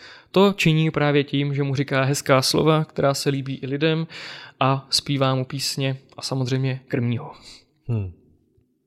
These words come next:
Speaker 2: Ehm, tím jste mi nahrál na další otázku. Kdo se tedy o tyto s-, slony staral a co všechno bylo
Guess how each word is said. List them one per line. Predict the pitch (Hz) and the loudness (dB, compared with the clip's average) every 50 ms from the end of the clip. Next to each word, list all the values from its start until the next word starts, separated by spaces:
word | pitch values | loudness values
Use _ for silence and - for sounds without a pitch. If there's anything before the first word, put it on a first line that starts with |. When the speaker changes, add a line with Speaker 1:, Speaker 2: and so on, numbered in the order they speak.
| _ _ _ _ _ _ - - _ _ _ _ _ _ _ _ _ _ _ _ _ _ _ - | _ _ _ _ _ _ -20 -20 _ _ _ _ _ _ _ _ _ _ _ _ _ _ _ -8
Speaker 2:
Ehm, | 131 127 123 120 117 117 113 110 | -4 -2 0 0 0 0 -2 -4
tím | - - 113 | -4 -4 -4
jste | - - 135 | 0 4 6
mi | 131 127 123 | 8 10 12
nahrál | 123 120 120 123 120 120 120 | 12 12 12 12 12 12 10
na | 117 117 107 98 95 | 10 10 8 6 4
další | 120 123 123 123 - - 135 | 2 2 2 0 2 2 2
otázku. | 127 120 - 131 127 123 113 - - - 127 127 120 - - - - - - - _ - | 2 2 4 4 4 4 4 2 0 2 4 4 4 4 0 -16 -20 -20 -20 -18 _ -2
Kdo | 120 120 135 131 | 4 4 4 6
se | - 151 | 6 4
tedy | 143 - 147 143 147 127 | 6 8 8 8 8 8
o | 143 143 143 135 120 | 8 8 8 8 4
tyto | - - 123 - 143 127 | 2 -2 2 2 2 2
s-, | - - _ _ _ - _ - - - - 117 | 2 -2 _ _ _ -20 _ -20 -20 -14 -10 -10
slony | - - - 139 139 143 127 | -8 -2 2 4 4 4 4
staral | - - - 120 117 123 143 156 160 165 165 - - | 2 0 2 4 6 6 8 6 6 6 4 2 2
a | 127 131 | 0 0
co | - - - 131 | 0 0 -2 -2
všechno | - - 147 131 - 139 143 139 | 0 0 -2 0 4 4 4 6
bylo | 135 139 139 139 139 135 | 6 6 6 6 4 2